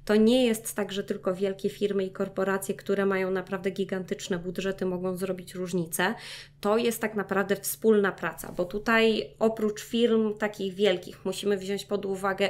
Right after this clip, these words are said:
rządy, ale też i wspólnoty, na przykład Unię Europejską. E, musimy wziąć pod uwagę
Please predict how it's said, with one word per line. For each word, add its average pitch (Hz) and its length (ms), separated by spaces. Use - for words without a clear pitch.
rządy, 208 680
ale 214 260
też 214 240
i - 40
wspólnoty, 220 640
na 165 100
przykład 196 420
Unię 220 260
Europejską. 170 720
E, 190 340
musimy 214 420
wziąć 208 340
pod 202 200
uwagę 208 540